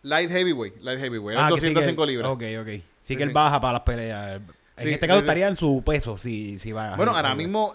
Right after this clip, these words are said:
Speaker 1: eh, se ha, ha cogido un montón de músculo y está más grande todavía, en verdad.
Speaker 2: Mm.
Speaker 1: Ahora, ahora, eh, está, está hecho una bestia.
Speaker 2: Sí,
Speaker 1: Como
Speaker 2: que
Speaker 1: que
Speaker 2: debe
Speaker 1: está
Speaker 2: pesar más.
Speaker 1: buscando pesar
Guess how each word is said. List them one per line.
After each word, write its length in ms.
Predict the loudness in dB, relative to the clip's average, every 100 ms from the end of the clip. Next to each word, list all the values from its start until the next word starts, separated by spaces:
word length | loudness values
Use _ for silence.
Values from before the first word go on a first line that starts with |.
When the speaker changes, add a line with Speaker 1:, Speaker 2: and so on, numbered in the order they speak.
| -12
Speaker 1:
eh, 40 | -14
se 220 | -6 -2
ha, 180 | -2 -4
ha 80 | -6
cogido 300 | -6 -2 -2
un 80 |
montón 360 | -2 -6 -6 -4
de 100 | -2
músculo 460 | -2 -6 -4 -2 0
y 40 |
está 240 | -2 -4 -4
más 180 | -4
grande 360 | -2 -4 -2 -2
todavía, 400 | 0 0 -2 -4
en 80 | -4
verdad. 220 | -4 -2
Speaker 2:
Mm. 120 | 0
Speaker 1:
Ahora, 200 | -2 -4
ahora, 540 | -4 -4 -2 -2 -4 -6
eh, 120 | -10
está, 160 | -12 -12
está 140 | -10
hecho 120 | -6
una 120 | 0 0
bestia. 380 | 0 -4 -6 -8 _ _ _ _
Speaker 2:
Sí, 100 | -8
Speaker 1:
Como 140 | -4
Speaker 2:
que 60 | -2
Speaker 1:
que 40 |
Speaker 2:
debe 80 | 2
Speaker 1:
está 20 |
Speaker 2:
pesar 120 | 2 2
más. 40 | 2
Speaker 1:
buscando 280 | 2 4 2
pesar 280 | 2 2